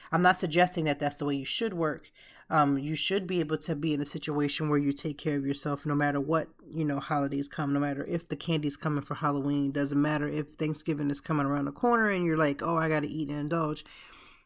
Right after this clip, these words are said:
Certain things should not matter. However, the way people normally work is that they will get focused right now, from now until, again,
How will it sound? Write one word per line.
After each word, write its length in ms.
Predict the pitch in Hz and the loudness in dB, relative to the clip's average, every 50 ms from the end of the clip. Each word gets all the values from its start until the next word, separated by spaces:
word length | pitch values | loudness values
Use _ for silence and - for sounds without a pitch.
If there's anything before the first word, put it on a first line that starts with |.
| _ | _
Certain 340 | - - - 220 190 185 175 | -6 2 2 2 2 2 -2
things 220 | - 175 170 165 165 | -2 0 -2 0 -2
should 160 | - 170 156 | -2 -4 -4
not 200 | 156 151 147 160 | -4 -6 -4 0
matter. 280 | 185 196 196 190 190 | 2 4 4 4 4
However, 600 | 185 - 247 277 277 214 175 160 - 147 151 156 - - - - - - - _ _ | 4 4 4 6 6 6 4 2 0 -4 -6 -6 -8 -16 -20 -20 -20 -20 -20 _ _
the 80 | - 214 | 0 2
way 120 | 233 254 | 4 4
people 360 | 262 262 - 214 - - 170 | 2 2 -4 -8 -4 -2 -2
normally 400 | 165 175 196 202 190 175 156 156 | 0 2 2 2 2 2 2 0
work 400 | 143 - - 113 - - - - - - _ _ - - _ - | 0 0 -2 -6 -6 -8 -12 -18 -18 -20 _ _ -20 -20 _ 2
is 280 | 185 175 170 156 151 | 4 6 6 4 4
that 220 | 147 151 151 147 - | 0 -2 -2 -2 -4
they 80 | 165 | -2
will 120 | 151 151 151 | -2 -2 -2
get 260 | 147 175 220 - - | -2 -2 -4 -4 0
focused 460 | - 202 180 - 190 180 170 - - | 0 0 0 2 0 -2 -2 -2 0
right 220 | 165 165 165 160 | 0 0 0 0
now, 480 | 160 160 156 156 156 151 151 156 156 156 - - - - - | -2 -4 -4 -2 -2 -2 -2 -4 -6 -8 -12 -18 -20 -20 -18
from 340 | - - - 170 165 165 165 | -6 0 2 4 4 4 4
now 380 | 160 170 170 180 202 214 214 208 | 4 4 4 4 4 4 4 4
until, 400 | 185 175 170 - - 170 147 135 | 2 2 -2 -2 -2 -2 -2 -2
again, 540 | 160 147 - 175 170 156 143 139 131 123 | -2 -2 0 0 0 0 0 -2 -4 -6